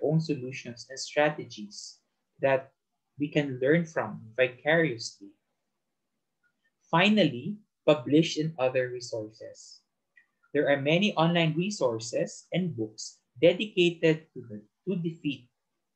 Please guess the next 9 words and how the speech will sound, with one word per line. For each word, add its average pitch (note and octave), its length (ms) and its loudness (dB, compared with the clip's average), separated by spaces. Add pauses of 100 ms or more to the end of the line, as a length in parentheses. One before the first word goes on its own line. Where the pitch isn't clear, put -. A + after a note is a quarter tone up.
(320)
uh, A#2+ 240 -6 (100)
procrastination. A#2+ 1000 -4 (760)
Many A#3+ 640 0 (340)
of D#3+ 240 2
these D3 300 -4
may C#3 80 -4
resonate F#3+ 680 0
with G#3+ 220 -4
you, A#2 260 -12